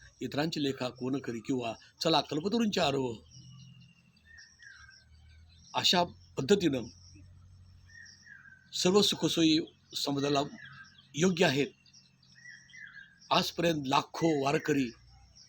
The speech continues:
कुणाचीही मदत न घेता स्वबळावरती अनेक दानशूरांना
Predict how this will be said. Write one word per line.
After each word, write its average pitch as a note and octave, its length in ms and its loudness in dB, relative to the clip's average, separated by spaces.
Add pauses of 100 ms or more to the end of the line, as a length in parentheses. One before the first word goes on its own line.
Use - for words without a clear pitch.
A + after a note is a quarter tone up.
(260)
कुणाचीही G3+ 380 2
मदत E3+ 380 -2
न - 40 0
घेता B2 380 -6 (520)
स्वबळावरती F3+ 880 6 (480)
अनेक E3 320 0
दानशूरांना F3 640 2